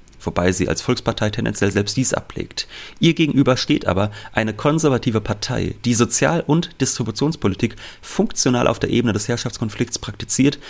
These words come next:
und die keineswegs nur partikulare Konsuminteressen vertritt, sondern bestehende Produktionsverhältnisse als das geltende Herrschafts- und Ausbeutungssystem verteidigt. Das sind, äh,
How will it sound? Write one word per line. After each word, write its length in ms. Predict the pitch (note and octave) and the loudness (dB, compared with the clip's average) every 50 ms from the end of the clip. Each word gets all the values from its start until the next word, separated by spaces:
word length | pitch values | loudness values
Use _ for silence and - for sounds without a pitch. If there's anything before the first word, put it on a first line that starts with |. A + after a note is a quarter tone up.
| - - | -16 -6
und 140 | - - A2+ | -4 -2 -2
die 60 | - | -2
keineswegs 520 | - - - D#3 F3 F3+ - - A#2 - - | -2 0 0 0 0 2 2 2 0 2 0
nur 120 | G#2 G2+ | -2 0
partikulare 640 | - B2 A#2+ - - - - F#2 G2+ A#2+ C#3+ C#3+ A2+ | 0 -2 -2 -4 -4 -4 -2 0 0 2 2 2 0
Konsuminteressen 800 | - - G#2 G2 G#2+ D#3+ G#3 A3 D#3 G#2+ - G2+ F2+ - - F2 | 0 2 0 2 2 2 2 2 2 0 0 -4 -4 -4 -6 -6
vertritt, 300 | - - - - F2 - | -6 -6 -6 -6 -6 0
sondern 320 | - G2 A2 B2 C3 C#3 - - - - - - | 0 2 4 4 2 2 0 -2 -10 -14 -6 -4
bestehende 460 | A2+ G#2+ - - C3+ D3 D#3+ D3 C3+ | -2 -2 0 0 2 0 2 2 0
Produktionsverhältnisse 1120 | - - - - D#3+ F#3 F#3 - - D3 D3+ E3 - - A#2+ A2 - - C3+ C3 - - - | 6 8 8 8 8 4 0 0 0 0 0 0 -2 -2 -2 -2 -2 -2 -4 -4 -4 -2 -2
als 120 | - - | -2 -2
das 140 | G#2 - - | -2 -4 0
geltende 380 | - - - - - A#2+ G2+ F#2+ | 2 2 2 2 0 -2 -4 -2
Herrschafts- 480 | F#2 A2+ A2+ - - A#2+ G#2+ - - - | -4 -4 -4 -2 -4 -4 -6 -6 -6 0
und 240 | - D#3 D3 - - | 0 0 0 2 2
Ausbeutungssystem 840 | A#2+ B2 - - A2 A2 A2+ G#2+ - G#2 - - - G2+ F#2+ F#2+ F#2+ - - - - - - | 0 0 2 0 -2 -2 -2 -4 -4 -6 -8 -2 0 0 0 0 -2 -8 -14 -20 -20 -20 -12
verteidigt. 680 | - - G2 - F#2+ F2+ E2 E2 - - - - - - - - - - - - - - - - - - - - | -8 -6 -6 -4 -4 -6 -6 -8 -10 -12 -14 -16 -16 -16 -14 -16 -16 -16 -16 -16 -16 -18 -18 -18 -18 -20 -14 -8
Das 200 | - G2+ - - | -6 -6 -2 0
sind, 360 | B2+ B2 B2+ B2 - - - | 0 0 0 -2 -4 -4 0
äh, 220 | G2+ G2 G2 F#2 | 0 2 2 0